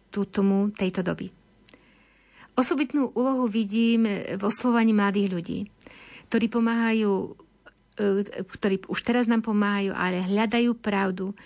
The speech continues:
No málo kto im ju dnes ponúka v pravde. A veľmi sa teším, pretože aj teraz, e, sme mali v sobotu s-, snem Fóra života, že do vedenia sa dostali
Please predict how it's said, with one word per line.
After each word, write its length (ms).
No 160
málo 360
kto 400
im 240
ju 120
dnes 560
ponúka 560
v 120
pravde. 460
A 160
veľmi 160
sa 180
teším, 480
pretože 1040
aj 240
teraz, 480
e, 440
sme 240
mali 280
v 80
sobotu 840
s-, 320
snem 320
Fóra 240
života, 560
že 160
do 160
vedenia 840
sa 240
dostali 840